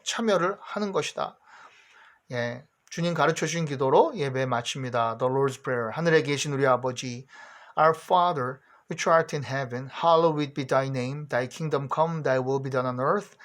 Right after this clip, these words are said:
as it is in heaven. Give us this day our daily bread, and forgive us our trespasses as we forgive those who trespass against us. And lead us not into temptation, but deliver us from evil. For thine is the kingdom,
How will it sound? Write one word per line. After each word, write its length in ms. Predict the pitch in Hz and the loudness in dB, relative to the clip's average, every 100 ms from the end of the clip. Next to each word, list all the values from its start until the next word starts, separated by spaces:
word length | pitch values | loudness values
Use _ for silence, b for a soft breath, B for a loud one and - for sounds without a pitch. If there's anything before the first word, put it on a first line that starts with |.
| B B - | B B -2
as 320 | 139 156 151 | 2 2 0
it 140 | 156 147 | -2 -4
is 100 | 139 | -4
in 100 | 123 | -4
heaven. 380 | 123 120 120 b b b b | -6 -8 -14 b b b b
Give 220 | - 165 165 | -4 2 2
us 180 | 160 | 2
this 220 | - 143 - | -2 -6 0
day 220 | 147 139 | 0 2
our 220 | 131 139 | 2 0
daily 280 | 135 127 127 | -2 -4 -4
bread, 400 | 123 117 147 156 B B - | -4 -4 -6 -10 B B -10
and 180 | 131 127 | -8 -2
forgive 400 | 151 123 131 131 | -2 0 -2 0
us 220 | 165 143 | 0 -2
our 120 | 139 | -4
trespasses 960 | 135 143 135 - - 147 - 185 185 | -2 -2 -2 -4 -4 -4 -4 -8 -6
as 180 | 127 123 | -6 -4
we 160 | 147 143 | -6 -6
forgive 520 | - 135 131 139 131 | -4 -4 -4 -8 -4
those 240 | 135 131 | -4 -4
who 100 | 147 | -8
trespass 800 | 135 - 131 127 - 135 131 - | -8 -2 -2 -2 -8 -6 -6 -8
against 420 | 123 131 131 - | -8 -6 -6 -8
us. 200 | - - B B B B B 147 | -12 -12 B B B B B -6
And 180 | 143 | -2
lead 180 | 156 202 | -2 2
us 180 | 190 - | 2 2
not 200 | 143 135 | 0 0
into 160 | 143 147 | -2 -8
temptation, 800 | - 135 135 135 131 180 214 - | -8 -8 -6 -6 -4 -4 -4 -4
but 180 | 123 | -4
deliver 380 | - 147 135 127 | -2 -2 0 0
us 140 | 120 - | 0 -4
from 260 | 139 127 | -6 -6
evil. 380 | 123 113 117 - b b b | -8 -12 -14 -14 b b b
For 220 | - 147 | 2 2
thine 300 | 135 143 151 | 4 4 4
is 120 | 151 127 | 0 -6
the 120 | - | -8
kingdom, 440 | - 208 190 233 | -8 -2 -2 -2